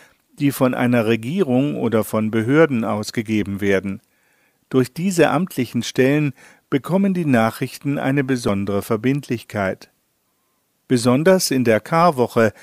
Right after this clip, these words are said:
wenn es um die letzten Tage, den Tod und die Auferstehung von Jesus geht,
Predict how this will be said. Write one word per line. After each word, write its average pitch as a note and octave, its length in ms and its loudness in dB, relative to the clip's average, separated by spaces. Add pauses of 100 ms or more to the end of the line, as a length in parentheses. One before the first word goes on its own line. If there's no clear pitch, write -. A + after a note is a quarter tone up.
(240)
wenn D#3+ 240 2
es F3+ 140 -2
um F3 100 -4
die E3 100 0
letzten E3 480 -2
Tage, C3+ 560 0
den G2 300 -4
Tod C3+ 480 -2
und B2 180 -4
die C#3 100 -2
Auferstehung A#2 720 -2
von B2 200 -2
Jesus C3+ 480 0
geht, C#3 300 0